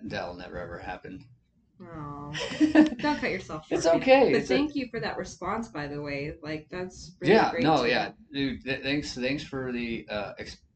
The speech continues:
Speaker 1: uh, yeah, for, for the response and that. We do appreciate you guys reaching out to us.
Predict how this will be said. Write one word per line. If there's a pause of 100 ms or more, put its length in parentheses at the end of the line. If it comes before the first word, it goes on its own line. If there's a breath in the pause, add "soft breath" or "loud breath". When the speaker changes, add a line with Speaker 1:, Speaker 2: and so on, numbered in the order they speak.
(120)
Speaker 1:
uh, (120)
yeah, (280)
for,
for
the
response
and
that.
We
do
appreciate
you
guys
reaching
out
to
us.